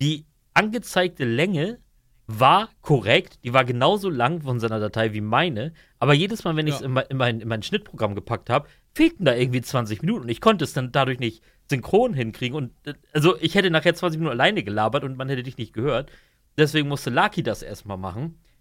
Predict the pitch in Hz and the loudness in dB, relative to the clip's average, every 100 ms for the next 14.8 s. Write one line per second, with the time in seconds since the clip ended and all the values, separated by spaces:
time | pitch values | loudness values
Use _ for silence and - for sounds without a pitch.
0 | _ 131 139 143 185 190 165 156 131 139 | _ -2 0 2 0 0 0 0 -2 -6
1 | 185 - _ _ - 156 139 123 - 123 | -8 -10 _ _ -2 0 0 -2 -4 -4
2 | 127 - - 147 - 139 196 185 170 120 | -4 -2 0 0 0 0 0 2 0 0
3 | 101 95 101 101 - _ _ _ 147 127 | -4 -10 -12 -12 -14 _ _ _ 2 2
4 | 139 147 135 165 160 131 131 151 156 - | 2 0 2 2 2 4 4 2 -10 -10
5 | 190 131 190 - 160 143 127 123 117 - | -10 -10 -12 -10 -10 -10 -12 -14 -14 -16
6 | - 156 131 123 - 131 131 98 143 147 | 0 2 4 2 -2 -6 -6 -8 2 4
7 | 160 170 165 160 143 147 - 123 113 170 | 4 4 4 4 -2 -4 -6 -6 -2 2
8 | 220 - _ _ _ _ _ _ - - | 2 0 _ _ _ _ _ _ -20 -2
9 | 143 135 131 - 143 135 127 131 147 139 | 2 2 0 -4 2 4 4 2 0 -2
10 | - 151 139 127 123 123 120 175 185 170 | -2 -2 -2 -4 -6 -4 0 0 0 2
11 | 170 147 135 - 156 143 151 131 139 139 | 0 0 -6 -8 -8 -6 -6 -6 -6 -4
12 | 131 - _ _ - 143 180 - 110 107 | -4 -6 _ _ -2 0 0 -2 -2 -2
13 | 107 104 143 165 165 _ _ _ - 123 | -4 -4 -2 -4 -6 _ _ _ -2 -2
14 | 131 143 101 120 127 143 151 143 | 2 0 0 -2 -2 0 0 -4